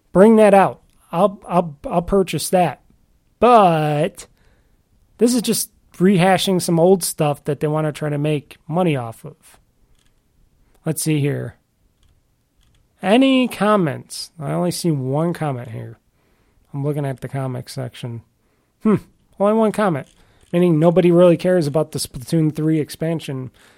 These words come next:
D L C. And there you have it. <laughs> There you have it, folks.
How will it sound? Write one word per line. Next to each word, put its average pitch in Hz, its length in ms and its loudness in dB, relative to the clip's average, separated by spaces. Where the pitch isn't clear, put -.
D 160 140 4
L 143 100 0
C. 131 380 -6
And 320 260 0
there 240 140 4
you 247 120 4
have 233 200 4
it. 165 240 -8
<laughs> 247 840 0
There 320 240 8
you 262 80 6
have 285 160 6
it, 247 120 4
folks. - 720 6